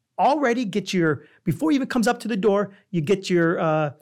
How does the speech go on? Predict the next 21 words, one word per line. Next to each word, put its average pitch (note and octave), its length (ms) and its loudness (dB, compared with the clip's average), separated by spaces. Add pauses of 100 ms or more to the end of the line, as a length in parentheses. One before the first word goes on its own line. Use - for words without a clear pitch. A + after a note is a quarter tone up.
(160)
your D3+ 140 0
license A3 340 0
or A3 40 2
registration G#3 680 -2
out, D#3+ 260 -4
have G3+ 200 0
it A3 60 -2
all G#3+ 120 0
handy. E3+ 340 -2 (160)
Then B3 460 0
roll A3+ 160 4
the C#4 100 0
window B3 160 2
down, A#3 240 0 (220)
turn D4 220 2
the C#4+ 100 2
radio A3 380 2
off. C#3 300 -6 (140)
You E3 120 -2
get G3 160 0
that? B3 260 -4